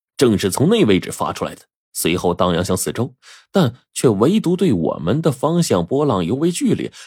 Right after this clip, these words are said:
这不正好说明这东西一直对着我们两人位置不断跟随吗？这一下我俩可明白了，也不得不明白了呀！我赶紧跟黄队使了个眼色，看了看远处的岸边，差不多还有十几二十米。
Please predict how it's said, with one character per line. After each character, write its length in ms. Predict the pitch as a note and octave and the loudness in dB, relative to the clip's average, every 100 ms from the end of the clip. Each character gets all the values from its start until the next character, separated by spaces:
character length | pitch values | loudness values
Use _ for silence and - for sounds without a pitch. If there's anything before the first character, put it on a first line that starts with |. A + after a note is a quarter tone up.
| - | -4
这 100 | B3 | -2
不 140 | C#4+ | -2
正 240 | - E4 | -2 -2
好 180 | C#3 - | -2 -6
说 240 | - F#3+ G3 | -6 0 2
明 380 | A#2+ F3 F3 B2 - - - | 4 4 2 0 -8 -20 0
这 180 | F#3 A2 | 2 2
东 280 | F3 G3 | 2 2
西 420 | D3+ G2 F2+ E2+ E2 _ _ _ _ _ | 2 2 0 -2 -6 _ _ _ _ _
一 160 | - C#3+ | -2 0
直 140 | C3+ | 2
对 160 | F3 C#3+ | 2 0
着 80 | G#2 | 0
我 180 | E2+ | 0
们 140 | G2 F#3 | 2 2
两 180 | A2+ F2+ | 2 0
人 100 | A#2+ | 0
位 140 | C3+ | 0
置 140 | - | -2
不 100 | E2+ | -2
断 140 | C#3 D3+ | 0 2
跟 160 | F3+ | 2
随 180 | F3+ E2 | 2 0
吗？ 140 | D3 E3+ _ _ | -2 -6 _ _
这 120 | - A#3 | 0 4
一 140 | D3 | 4
下 160 | A2+ F#2 | 2 2
我 160 | E2+ | 2
俩 120 | F#2+ | 0
可 120 | G#2+ F2+ | -2 -2
明 200 | E2+ G2 | 0 0
白 120 | G2 | -2
了， 100 | - - | -6 -2
也 100 | G#3+ | 0
不 240 | - D4 D#3+ | 2 4 4
得 200 | F3+ A#3+ | 6 4
不 160 | A3 | 4
明 180 | C3+ C3 | 4 4
白 80 | D3+ | 2
了 100 | C3 | 2
呀！ 80 | C3 - - | -2 -8 -2
我 140 | G2+ | 0
赶 360 | F#2 - B2+ F#3+ | 0 0 2 4
紧 160 | D3 G2+ | 2 2
跟 140 | A#2 | 2
黄 180 | A2 G#2 | 2 2
队 120 | A#2 | 2
使 160 | G#2+ F2 | 0 -2
了 80 | |
个 80 | G2+ | 0
眼 180 | G2+ F#2 | 2 0
色， 140 | A2 | -4
看 260 | - - G#2+ | -4 -2 0
了 60 | G2+ | 2
看 120 | A2 | 2
远 160 | E2+ | 0
处 120 | F#2+ A2 | 0 0
的 80 | |
岸 160 | F#2 A2 | 0 0
边， 180 | B2+ C#3+ - _ | 0 0 -6 _
差 260 | - A2+ F2 | -8 -2 2
不 80 | |
多 100 | F#2+ | 2
还 140 | G#2 A2 | 2 2
有 160 | F2+ | 2
十 260 | F#2+ - C#3 | 2 2 2
几 140 | G#2 | 2
二 120 | C3+ C3 | 0 0
十 100 | A2+ | -2
米。 240 | B1 E2+ | -2 -6